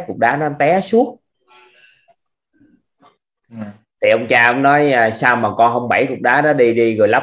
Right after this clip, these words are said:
Speaker 1: cái lỗ đó lại, thì từ đó trở đi trong, ờ, cuộc sống này sau này thì con đâu có bị dấp cái cục đá đó nữa." Cái đứa trẻ đó nói, à, nói, "Dạ,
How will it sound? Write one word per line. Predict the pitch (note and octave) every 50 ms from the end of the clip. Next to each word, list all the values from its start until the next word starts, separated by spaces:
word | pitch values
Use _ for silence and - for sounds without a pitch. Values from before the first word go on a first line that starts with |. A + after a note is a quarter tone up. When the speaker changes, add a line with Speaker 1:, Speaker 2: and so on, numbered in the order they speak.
| - -
Speaker 1:
cái | D3 A#2
lỗ | F#2+ F#2+ A2+ C3+
đó | D3
lại, | C#3 B2 G2+ F#2 F#2+ G2+ G#2+ G#2+ - _ _ _ _ -
thì | - G#2+ G2+
từ | G#2 G2+ G#2
đó | G#2 - C3 C3 -
trở | A#2+ A#2
đi | B2 A#2+ A#2 A#2 A2+
trong, | B2 A#2 A2+ A#2 A#2 A#2+ A#2+
ờ, | A#2 A2+ G#2+
cuộc | G#2 G2+ G2+
sống | - - A#2 C#3+ D#3+
này | D3+ A#2+ G#2+
sau | G#2 A#2+ A2+ A#2
này | A2+ G2+ F#2+ F#2+
thì | F#2+ G2+ G2
con | A2+ A2 A2+
đâu | A2+ A2+ A2+ A2+
có | B2 B2+
bị | G#2+ G2 F#2+ G#2
dấp | B2 C#3 C3+ -
cái | D3+ C#3
cục | - G2
đá | G#2 A2+ A#2 C#3
đó | D3+ D#3
nữa." | C#3 A#2+ A2+ A#2 B2 C#3 _ _ _ _ _ _ _ _ _ _ _ _ _ _ _ _ _ _ _ _ _ _ -
Cái | C3 C3+
đứa | C#3+ D3 D3
trẻ | C#3 - G#2 F#2+ G#2 A#2
đó | C3+ C#3
nói, | C3+ C3+ C#3 C3+ C3+ C#3 C#3+ D3 C#3+
à, | B2+ A2+ A2+ A2
nói, | A2 A#2 A#2+ A#2+
"Dạ, | A2+ G#2+ F2 F2 F#2+ G2+ G#2+